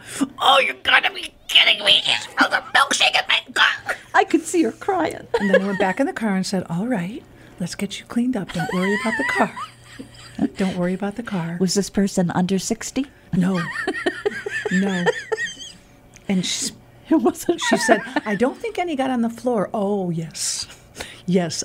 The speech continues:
Speaker 1: a lot of it got on the floor.
Speaker 2: Does Superman live in Gothic City?
Speaker 1: I think Gotham City is Batman.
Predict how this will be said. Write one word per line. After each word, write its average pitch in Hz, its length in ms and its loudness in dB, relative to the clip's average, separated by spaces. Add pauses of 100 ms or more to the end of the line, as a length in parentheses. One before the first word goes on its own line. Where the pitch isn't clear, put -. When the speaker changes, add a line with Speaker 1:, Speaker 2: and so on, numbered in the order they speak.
Speaker 1:
a 226 80 6
lot 214 760 6
of 214 120 4
it 185 240 4 (520)
got 233 180 6
on 214 160 4
the 214 80 4 (140)
floor. 185 400 2 (1300)
Speaker 2:
Does 311 200 6
Superman 349 600 2
live 262 160 4
in 226 100 4
Gothic 208 420 4
City? 175 440 4 (240)
Speaker 1:
I 294 240 6
think 370 420 0
Gotham 269 460 4
City 254 420 0
is 208 300 0
Batman. 151 920 0